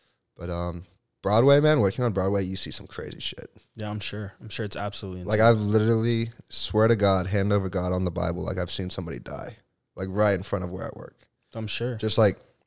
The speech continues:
Speaker 1: walking, fine, drop, hit the cement, ambulance comes, body bag. <laughs>
Speaker 2: Dude, there's some people, like, even when you're not on Broadway, you could be in Midtown, just, like, outrageously drunk.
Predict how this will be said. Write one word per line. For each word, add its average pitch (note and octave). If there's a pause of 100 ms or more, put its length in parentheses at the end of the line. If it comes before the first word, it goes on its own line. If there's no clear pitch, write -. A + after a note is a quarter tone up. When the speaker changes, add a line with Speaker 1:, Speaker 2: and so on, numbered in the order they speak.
(180)
Speaker 1:
walking, A#2 (100)
fine, B2 (560)
drop, A2+ (300)
hit A#2+
the -
cement, A2+ (420)
ambulance A2+
comes, A#2+
body G2+
bag. F#2 (260)
<laughs> -
Speaker 2:
Dude, B2+
there's A#2
some F3+
people, A#2+
like, G#2+ (340)
even D#3
when F#3+
you're D3+
not G#2
on F#2
Broadway, F#2 (200)
you A#2+
could B2+
be A#2
in F#2+
Midtown, G2+ (1120)
just, A#2
like, A2 (800)
outrageously A2
drunk. F2+